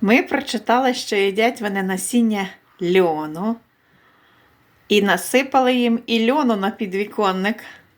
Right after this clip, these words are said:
Але вони все-таки хотять більше соняшнику.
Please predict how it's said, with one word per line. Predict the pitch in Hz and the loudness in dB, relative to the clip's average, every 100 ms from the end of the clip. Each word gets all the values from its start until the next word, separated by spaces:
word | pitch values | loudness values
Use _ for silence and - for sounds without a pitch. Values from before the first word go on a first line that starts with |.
| _ _ - - _ - | _ _ -20 -20 _ -2
Але | 359 370 | 2 4
вони | 392 415 | 4 0
все-таки | 403 - 349 381 370 349 | -4 0 0 2 -2 -4
хотять | 339 269 269 330 339 - - _ _ _ _ _ _ _ _ _ _ _ - | -4 -4 -2 -4 -4 -14 -20 _ _ _ _ _ _ _ _ _ _ _ -4
більше | 208 277 277 302 | 2 2 2 -4
соняшнику. | 285 - 254 175 170 - 185 - - | -4 0 0 0 -4 -6 -8 -14 -18